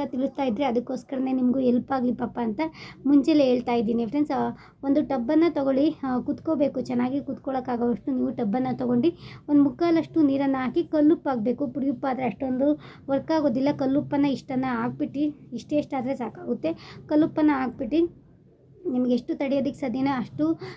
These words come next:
ಅಲ್ಲಿ ಒಂದು ಹತ್ತರಿಂದ ಹದಿನೈದು ನಿಮಿಷ, ಆ, ಚೆನ್ನಾಗಿ ಕುತ್ಕೊಂಡ್ರೆ ಬೇಗನೆ ಗಾಯ ಒಣಗುತ್ತೆ ಅಂತಲೇ ಹೇಳ್ಬೋದು. ಇಲ್ಲಾಂದರೆ ಒಬ್ರಿಗೆ ಕೀವಾಗೋದು ಅದೆಲ್ಲ ಆಗ್ತಾ ಇರುತ್ತೆ, ಅದರಿಂದಲೇ ಹೇಳ್ತಾ ಇದ್ದೀನಿ. ಆ, ಆ ರೀತಿಯಾಗಿ ಮಾಡಿ ನನಗೂ ಸಹಿತ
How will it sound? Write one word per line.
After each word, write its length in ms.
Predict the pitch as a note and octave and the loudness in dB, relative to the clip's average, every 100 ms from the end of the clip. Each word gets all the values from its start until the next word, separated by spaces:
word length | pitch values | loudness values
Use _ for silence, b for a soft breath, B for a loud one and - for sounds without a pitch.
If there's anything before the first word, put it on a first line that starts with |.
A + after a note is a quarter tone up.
| B | B
ಅಲ್ಲಿ 180 | C#4 C#4 | -2 2
ಒಂದು 220 | C#4+ C4 | 2 2
ಹತ್ತರಿಂದ 340 | B3 - C#4 D4 | -2 0 0 2
ಹದಿನೈದು 320 | B3 B3 C4 | 2 0 0
ನಿಮಿಷ, 220 | C4 A#3 C#4 D4 A3 | -2 -2 0 0 -2
ಆ, 260 | B3+ A#3+ A#3 | -2 0 -2
ಚೆನ್ನಾಗಿ 500 | G3 B3+ B3+ B3+ B3 | -4 -4 -4 -4 -4
ಕುತ್ಕೊಂಡ್ರೆ 460 | D4 - B3+ B3+ | -6 -2 0 0
ಬೇಗನೆ 520 | A#3+ G3+ C4+ D4 D#4+ | 0 2 2 4 4
ಗಾಯ 360 | C#4 B3 A#3+ B3 D#4 B B B - | 4 2 2 4 2 B B B 0
ಒಣಗುತ್ತೆ 400 | C#4 C#4 B3 D4+ | 2 4 2 0
ಅಂತಲೇ 300 | C#4 C#4 C4+ | 2 0 2
ಹೇಳ್ಬೋದು. 340 | B3 A3 B3 | 2 2 2
ಇಲ್ಲಾಂದರೆ 340 | C4+ B3+ B3 | 2 0 0
ಒಬ್ರಿಗೆ 500 | B3+ A#3 G#3 B3 B3 | 0 0 0 0 0
ಕೀವಾಗೋದು 600 | C4+ - D4 C#4 C4 B3 | 0 2 2 2 0 0
ಅದೆಲ್ಲ 280 | B3 A#3+ A#3 | 2 2 2
ಆಗ್ತಾ 360 | C4 A#3+ A#3 D4 | 0 -2 -2 -2
ಇರುತ್ತೆ, 360 | C4+ B3 D4+ D#4+ B B B - | -2 -2 -4 -6 B B B -6
ಅದರಿಂದಲೇ 500 | C4 D4 D4+ D4+ C4+ | 0 4 4 4 2
ಹೇಳ್ತಾ 260 | B3+ B3 | 0 -2
ಇದ್ದೀನಿ. 400 | B3+ A3+ B3 D4 - | 0 2 4 2 2
ಆ, 300 | C#4 B3+ A#3+ | -8 -6 -4
ಆ 20 | B3 | -2
ರೀತಿಯಾಗಿ 460 | B3 D4 C4+ C#4 | -2 -2 0 2
ಮಾಡಿ 320 | C4+ A#3+ A#3+ | 2 2 4
ನನಗೂ 300 | D4 B3 B3 | 4 4 2
ಸಹಿತ 280 | C#4 C4 A#3+ | 2 0 -2